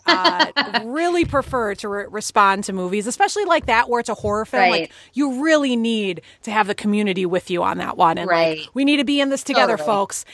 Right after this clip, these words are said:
Speaker 1: because Robert was about to fucking leave the theater. I had to be like,
Speaker 2: Really?
Speaker 1: "Baby, look for the helpers." That's what Mister Rogers says. "Baby,
Speaker 2: Oh,
Speaker 1: there's
Speaker 2: he
Speaker 1: always
Speaker 2: was
Speaker 1: a
Speaker 2: just
Speaker 1: helper."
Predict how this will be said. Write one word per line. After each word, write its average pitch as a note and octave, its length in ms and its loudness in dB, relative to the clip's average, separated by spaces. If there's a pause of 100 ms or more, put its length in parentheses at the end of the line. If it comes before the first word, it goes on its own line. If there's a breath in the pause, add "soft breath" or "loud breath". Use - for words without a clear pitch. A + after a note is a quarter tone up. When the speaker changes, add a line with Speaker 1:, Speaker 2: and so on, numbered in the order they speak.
(200 loud breath)
Speaker 1:
because D4 360 2 (600 loud breath)
Robert B3+ 560 0 (100)
was A#3 180 0
about G3+ 420 2
to - 140 -6
fucking G3 460 0
leave F#3 240 -8
the F3 80 -12
theater. - 540 -10
I A3+ 100 6
had A#3+ 200 0
to C4 60 0
be B3+ 120 0
like, G3+ 340 2
Speaker 2:
Really? F3 300 -2
Speaker 1:
"Baby, B3+ 460 0 (600)
look A#3 220 0
for A#3 160 2
the G3+ 80 2
helpers." E3+ 440 0
That's E3+ 140 0
what - 80 -8
Mister F3+ 220 -2
Rogers D#3+ 300 0
says. - 260 -6
"Baby, F#3+ 180 0
Speaker 2:
Oh, G#3+ 480 2
Speaker 1:
there's F#3+ 140 4
Speaker 2:
he F#3+ 60 4
Speaker 1:
always A3+ 260 4
Speaker 2:
was A3+ 80 4
Speaker 1:
a G#3 40 2
Speaker 2:
just A3+ 120 2
Speaker 1:
helper." D4 320 0